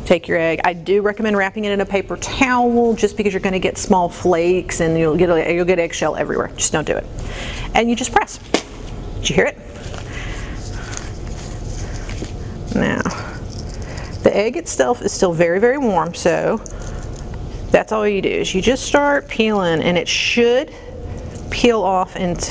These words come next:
decent sections like this one did. And from here you can put it in the fridge. You can scoop out the yolk and make deviled eggs. You can eat it raw.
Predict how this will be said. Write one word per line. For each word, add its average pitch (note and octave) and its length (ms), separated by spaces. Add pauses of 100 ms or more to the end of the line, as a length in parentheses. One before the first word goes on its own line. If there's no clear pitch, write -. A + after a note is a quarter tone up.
(1000)
decent F4 400
sections F#3+ 680
like E3 220
this - 200
one G#3+ 180
did. G#3 340 (1500)
And G#3 240
from A3+ 160
here B3+ 220
you G#3+ 200
can G3 680 (640)
put E3+ 160
it E3+ 100
in E3+ 200
the E3+ 80
fridge. - 880
You E3 160
can E3 260
scoop - 340
out F#3 220
the G#3 120
yolk A#3+ 340
and E3 100
make D3 200
deviled E3 340
eggs. - 600
You E3 140
can - 240
eat E3+ 180
it G#3+ 140
raw. C4+ 640